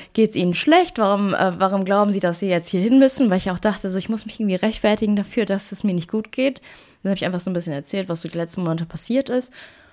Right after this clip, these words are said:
Und dann meinte sie auch so, ich glaube, sie hat gemerkt, dass ich irgendwie alles so lustig überspiele.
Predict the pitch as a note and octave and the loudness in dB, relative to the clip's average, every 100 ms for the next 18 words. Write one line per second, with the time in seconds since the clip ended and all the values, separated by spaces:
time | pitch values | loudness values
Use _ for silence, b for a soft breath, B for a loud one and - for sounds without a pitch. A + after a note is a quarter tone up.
0 | B B B - G3 G3 G3+ A3 G3+ A3+ | B B B -2 0 2 2 0 0 0
1 | G3+ G3 G#3 G3 G#3 G#3 b b b - | 0 0 -2 0 -2 -6 b b b -16
2 | - - F#3 F3+ F3+ F3+ F3 E3+ F#3 F3 | -16 -4 0 2 2 0 -2 -2 0 2
3 | E3+ F3 E3 E3+ - E3+ E3+ E3+ E3+ - | 2 0 -4 -4 -6 -4 -4 -4 -4 -2
4 | E3 E3 E3+ E3+ E3+ - F3 - D#3+ - | -2 -4 -6 -6 -6 -10 -12 -8 -8 -8
5 | E3+ F#3 A3+ | -8 -4 -4